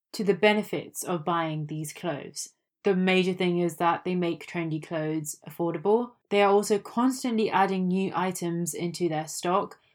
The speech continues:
For instance, according to The Ethical Consumer, again, it's a website that you should definitely go to if you're really, really concerned about how the products you consume are affecting the planet. So definitely check that website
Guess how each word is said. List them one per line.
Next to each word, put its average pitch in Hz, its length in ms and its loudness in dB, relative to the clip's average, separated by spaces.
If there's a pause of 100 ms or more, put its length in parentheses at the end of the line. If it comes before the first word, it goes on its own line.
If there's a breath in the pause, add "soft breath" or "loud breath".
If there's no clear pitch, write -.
(140)
For 196 200 2
instance, 175 720 -2
according 202 500 0
to 170 640 2
The 170 260 -2
Ethical 180 360 -4
Consumer, 170 720 -4 (480)
again, 180 300 -2
it's - 160 -6
a 175 80 -2
website 180 540 -2
that - 180 -8
you 175 140 -4
should 156 240 -8
definitely 170 400 -2
go 160 180 -2
to 156 160 -6
if 147 180 -6
you're 170 120 -2
really, 208 340 2
really 190 260 2
concerned 170 680 -4 (360 soft breath)
about 180 280 0
how 185 540 4 (100)
the 196 80 -6
products 208 440 2
you 214 80 -2
consume 180 600 -2
are 165 200 -2
affecting 165 360 -6
the 160 80 -8
planet. 151 380 -8
So 175 80 -8
definitely 180 340 -4
check - 260 -14
that 151 140 -6
website 151 500 -10